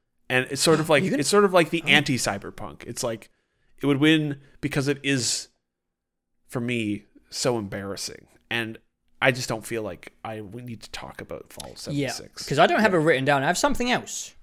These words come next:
Speaker 1: Okay, well, please tell.
Speaker 2: And it, this was difficult 'cause I, I'm quite forgiving with games. I just kind of enjoy things, or if I think I'm not gonna enjoy them, I, I kinda get away from them pretty quickly and never go back.
Speaker 1: Yeah.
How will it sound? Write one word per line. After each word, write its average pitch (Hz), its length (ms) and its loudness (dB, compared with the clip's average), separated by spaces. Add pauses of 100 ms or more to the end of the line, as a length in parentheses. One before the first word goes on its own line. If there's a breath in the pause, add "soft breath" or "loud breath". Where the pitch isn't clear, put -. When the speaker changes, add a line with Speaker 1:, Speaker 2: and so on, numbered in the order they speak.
(200)
Speaker 1:
Okay, 139 320 -4
well, 139 180 2 (220)
please 143 460 -2 (360)
tell. 107 280 -2 (720)
Speaker 2:
And - 120 -2
it, - 140 -10
this - 220 4
was 427 80 4
difficult 269 480 2
'cause 190 240 2 (560)
I, 254 360 -2 (140)
I'm 185 120 -4
quite 302 260 0
forgiving 185 400 2
with 233 140 0
games. 254 340 -2
I 202 60 -6
just 208 220 -8
kind 214 160 -4
of 208 200 -6
enjoy 175 460 0
things, 226 340 -2
or 180 180 2
if - 140 -6
I 175 220 -2 (360)
think 190 400 0
I'm 175 220 0
not 180 200 0
gonna 180 140 0
enjoy 180 360 0
them, 175 180 -2
I, 147 120 -2 (520)
I 139 100 0 (220)
kinda 175 200 4
get 160 260 6
away 156 220 8
from 143 120 -4
them 135 100 0
pretty 147 340 2
quickly 123 380 -4
and 120 200 -4
never 120 240 -2
go 117 180 -4
back. 117 420 -8
Speaker 1:
Yeah. 127 260 -6